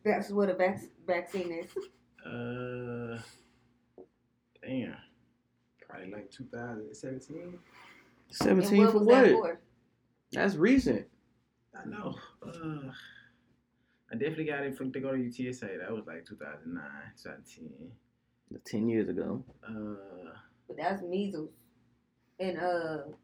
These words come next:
Speaker 3: And you can catch that shit.
Speaker 1: What
Speaker 2: That's what I'm
Speaker 1: was
Speaker 2: saying. So I, I feel like it's gonna be new shit that you gonna need to get the shot for. When, you know what I'm saying? My kids be, you know what I'm saying? I haven't kids for a while. So by the time they come out,
Speaker 3: You might be right.
Speaker 2: ain't no telling what they gonna need a vaccination for. You know what I'm saying? Go ahead and get that.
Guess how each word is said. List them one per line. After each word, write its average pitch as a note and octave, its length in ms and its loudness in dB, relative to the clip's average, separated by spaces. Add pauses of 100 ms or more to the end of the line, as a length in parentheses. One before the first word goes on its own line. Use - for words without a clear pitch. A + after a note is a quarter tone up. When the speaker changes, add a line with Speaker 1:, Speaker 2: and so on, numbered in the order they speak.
Speaker 3:
And A#2 100 2
you B2 160 8
can A#2+ 140 2
catch C#3+ 260 6
that C#3 200 6
shit. F#3+ 80 2
Speaker 1:
What A3 120 12
Speaker 2:
That's A3+ 120 8
what A3+ 100 8
I'm G#3 60 12
Speaker 1:
was F3+ 120 10
Speaker 2:
saying. B3 440 6
So E3 200 2
I, F3+ 220 0
I F#3 40 2
feel A3 120 4
like F#3 160 6
it's G3 100 4
gonna F#3+ 160 0
be E3+ 180 0 (220)
new F#3 200 0
shit G3 200 0
that F#3 140 0
you F3+ 60 -6
gonna F3+ 160 0
need F3+ 140 2
to - 60 -4
get F#3 140 -4
the F3+ 60 -4
shot G3+ 280 -6
for. F#3 200 2
When, D#3 140 0
you C#3 60 -6
know G3 100 -6
what G3 60 -4
I'm F#3+ 60 -6
saying? C#3+ 160 -2
My F#3 100 -2
kids F#3 320 2
be, E3+ 160 -12 (240)
you - 100 -14
know - 20 -4
what F3+ 80 -2
I'm E3+ 60 -4
saying? F3 140 -6
I G#3 40 -4
haven't C#3 200 0
kids C#3+ 160 -2
for B2+ 80 -2
a A2+ 40 0
while. C#3+ 320 0
So - 100 2
by C#3+ 100 0
the D3 60 0
time E3 200 -4
they F3+ 160 -4
come E3+ 140 -6
out, D#3 160 -10 (180)
Speaker 3:
You F#4 140 6
might F#4+ 180 6
be F4+ 100 12
right. F#4+ 300 6
Speaker 2:
ain't F4+ 140 -4
no - 100 -2
telling G3 320 -2
what F3+ 120 -6
they F3 80 -4
gonna F3 100 -4
need E3+ 140 -8
a - 40 -10
vaccination D#3+ 540 -6 (100)
for. C3+ 160 -6
You D3+ 100 -4
know E3+ 40 -6
what E3+ 120 -10
I'm D#3+ 40 -14
saying? F3 420 -10
Go E3+ 60 -12
ahead F3+ 160 -2
and D#3+ 80 -8
get E3 160 -14
that. C#3+ 240 -4